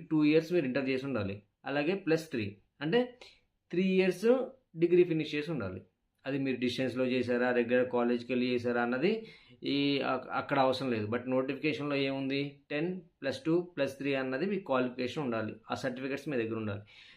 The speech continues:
మీ దగ్గర అవి ఉన్నవి అంటే మీరు ఎలిజిబుల్ అవుతారు. అలా ఎవరైతే, ఎవరికైతే ఉన్నాయో వాళ్ళు ఎలిజిబుల్ అనమాట. దానికి ఎలాంటి ఏజ్ లిమిట్ ఉండదు. లా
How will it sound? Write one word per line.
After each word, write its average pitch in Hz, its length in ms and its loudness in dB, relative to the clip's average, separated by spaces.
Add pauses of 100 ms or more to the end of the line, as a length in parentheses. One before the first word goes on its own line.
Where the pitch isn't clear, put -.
(140)
మీ 165 80 4
దగ్గర 165 240 8
అవి 165 100 8
ఉన్నవి 165 420 4
అంటే 160 200 2
మీరు 202 180 4
ఎలిజిబుల్ 131 380 2
అవుతారు. 101 380 -4 (1160)
అలా 143 140 -2
ఎవరైతే, 151 640 4
ఎవరికైతే 143 640 0
ఉన్నాయో 120 540 -2 (180)
వాళ్ళు 147 280 2
ఎలిజిబుల్ 151 320 2
అనమాట. 120 280 0
దానికి 120 400 -2
ఎలాంటి 165 800 2
ఏజ్ 131 320 0
లిమిట్ 120 260 0
ఉండదు. 110 380 -4 (580)
లా 120 400 2